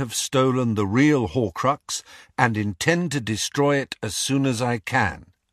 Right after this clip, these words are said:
Harry read out. "Well, what if he did finish it off?" said Ron. "Or she," interposed Hermione. "Whichever," said Ron. "It'd be one less for us to do."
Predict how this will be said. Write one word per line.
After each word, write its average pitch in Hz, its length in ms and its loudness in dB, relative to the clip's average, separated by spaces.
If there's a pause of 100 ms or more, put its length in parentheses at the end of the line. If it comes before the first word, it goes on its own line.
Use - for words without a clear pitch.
(120)
Harry 80 340 -6
read 80 260 -10
out. 76 320 -12 (1700)
"Well, 180 460 4
what 196 260 2
if 262 160 0
he 269 100 2
did 277 380 -2
finish 175 400 -2
it 82 100 -10
off?" - 320 -16 (340)
said 85 300 -6
Ron. 73 380 -8 (1080)
"Or 269 200 4
she," 240 480 0 (260)
interposed 98 540 -4
Hermione. 80 540 -8 (560)
"Whichever," 98 800 -6 (140)
said 80 360 -8
Ron. 85 380 -6 (360)
"It'd 139 280 -4
be 139 120 0
one 165 460 2
less 143 480 0
for 165 180 2
us 220 220 0
to 247 120 -4
do." 87 420 -4